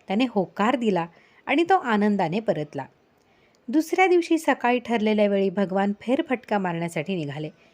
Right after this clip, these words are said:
तेव्हा ती व्यक्ती वेळेआधीच हजर झाली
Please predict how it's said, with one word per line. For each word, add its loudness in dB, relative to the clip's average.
तेव्हा 4
ती 2
व्यक्ती 2
वेळेआधीच -2
हजर -2
झाली -2